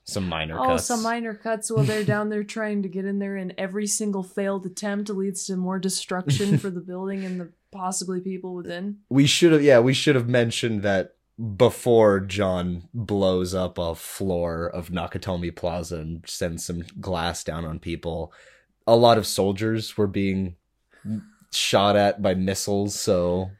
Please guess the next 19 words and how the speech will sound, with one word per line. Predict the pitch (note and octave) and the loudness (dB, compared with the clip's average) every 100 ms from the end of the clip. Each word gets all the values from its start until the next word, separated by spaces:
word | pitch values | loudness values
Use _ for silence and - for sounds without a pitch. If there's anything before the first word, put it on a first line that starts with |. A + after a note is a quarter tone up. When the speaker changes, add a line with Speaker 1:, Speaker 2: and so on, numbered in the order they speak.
| _ | _
Speaker 1:
he | C3+ | 0
did | C3+ B2 | 2 4
the | A2 | 4
right | F#2+ F2 - | 2 -2 -4
thing. | E2+ E2+ A#2+ - - _ - | -6 -2 -2 -2 -8 _ -20
<laughs> | - - _ | -20 -20 _
Speaker 2:
I | A3+ A#3+ | -8 -4
mean, | A#3 A#3 A3 G#3 A3+ | -4 -4 -6 -6 -6
you | |
know, | A3 G#3 | -4 -4
sacrifice | G#3+ B3 A#3+ G#3+ A3 A3 | -4 -6 -8 -8 -6 -4
some | - G3+ | -8 -8
architecture | F#3+ F#3+ F#3+ F3+ F3+ F3+ F3+ | -10 -10 -12 -12 -12 -10 -10
for | F3+ F3+ | -10 -10
some | F3 F3+ | -10 -10
lives. | E3+ E3 E3 F3 | -8 -8 -8 -10
That's | E3+ F3 - | -12 -12 -10
Speaker 1:
Yeah. | - - - | -10 -10 -6
Speaker 2:
that's | G3 G3+ - | -4 -4 -6